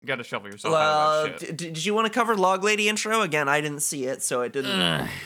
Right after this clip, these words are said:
Speaker 1: well, I watched it on the Blu-ray. Uh,
Speaker 2: Uh-huh.
Speaker 1: it was really good. I felt maybe, I felt like this one was longer. I don't think it actually is. <laughs> Uh, but
Speaker 2: Sure.
Speaker 1: it,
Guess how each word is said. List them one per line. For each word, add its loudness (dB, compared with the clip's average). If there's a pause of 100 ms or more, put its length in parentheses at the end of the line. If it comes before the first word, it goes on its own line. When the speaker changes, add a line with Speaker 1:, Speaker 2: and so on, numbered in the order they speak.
(100)
Speaker 1:
well, 0
I 0
watched -2
it -8
on -8
the -14
Blu-ray. -14
Uh, 0 (320)
Speaker 2:
Uh-huh. -4
Speaker 1:
it 0
was 0
really -2
good. -2
I 2
felt -4
maybe, -6
I -2
felt 0
like 0
this -8
one -4
was -6
longer. -2
I 2
don't -8
think -10
it -6
actually -8
is. -8
<laughs> -16 (600)
Uh, 0
but -2
Speaker 2:
Sure. -4 (160)
Speaker 1:
it, 0